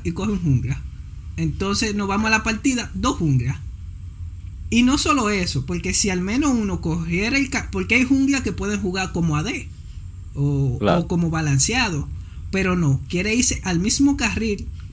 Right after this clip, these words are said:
Speaker 1: que la persona que cogió primero el jungla.
Speaker 2: Oh.
Speaker 1: Entonces, cuando están las dos personas en jungla, se reparte la experiencia.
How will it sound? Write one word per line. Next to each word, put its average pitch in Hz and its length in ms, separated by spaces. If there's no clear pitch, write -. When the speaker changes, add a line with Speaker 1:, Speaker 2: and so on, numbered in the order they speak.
Speaker 1:
que 165 120
la 147 160
persona 190 760
que 156 120
cogió 185 460
primero 175 340
el 135 80
jungla. 110 380
Speaker 2:
Oh. - 300
Speaker 1:
Entonces, 190 680
cuando 202 180
están 220 300
las 330 140
dos 311 140
personas 302 340
en 285 80
jungla, 170 340
se 180 140
reparte 175 420
la 190 80
experiencia. 180 720